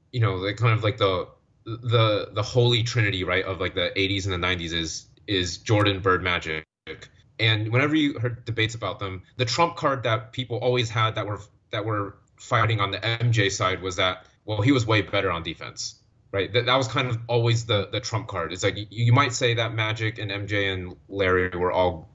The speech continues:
good on offense and maybe equally good. Okay, fine, but M J was always better on defense. But then according to these, according to defensive win shares, it doesn't seem to be, at least he's, Jordan isn't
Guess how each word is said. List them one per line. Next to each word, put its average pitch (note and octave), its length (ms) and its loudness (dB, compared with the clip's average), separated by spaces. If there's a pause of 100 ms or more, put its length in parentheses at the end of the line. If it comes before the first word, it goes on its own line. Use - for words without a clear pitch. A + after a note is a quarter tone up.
good F#2+ 180 0
on E2+ 120 0
offense E2+ 380 -2
and E2 260 -8
maybe F2+ 320 -2
equally D#2+ 320 -4
good. D2+ 280 -2 (320)
Okay, G#2+ 240 6
fine, D#2+ 300 0
but D2+ 140 0
M F#2 140 -4
J F#2+ 140 2
was E2+ 140 0
always E2+ 180 2
better D#2+ 160 0
on C#2+ 120 -4
defense. C#2+ 460 -8 (260)
But B2 80 4
then A#2+ 80 6
according B2+ 320 4
to A#2+ 120 0
these, A2 340 0 (480)
according A#2+ 360 4
to A2+ 120 0
defensive A#2+ 480 0
win C3 140 2
shares, F#2+ 420 2
it A#2+ 120 2
doesn't E3 320 4
seem C#3+ 520 0 (140)
to B2+ 160 -2
be, A#2 580 4 (500)
at B2 80 2
least F3 220 2
he's, C#3+ 200 2 (340)
Jordan C#3+ 400 4
isn't B2 320 2